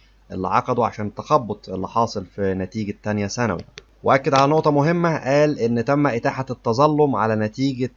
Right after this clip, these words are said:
النتيجة الإلكترونية، يعني اللي امتحنوا بالتابلت كان قال ممنوع نعمل، آه،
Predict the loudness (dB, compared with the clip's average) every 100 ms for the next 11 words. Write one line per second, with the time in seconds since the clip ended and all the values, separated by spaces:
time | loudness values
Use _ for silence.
0 | -10 -4 -4 0 0 0 -4 -2 0 2
1 | 0 0 -4 -4 -4 -4 -4 -4 -2 -4
2 | -6 -4 -2 0 -2 -4 -6 -4 0 0
3 | 0 0 2 2 0 0 0 -2 -6 -6
4 | -4 -4 -4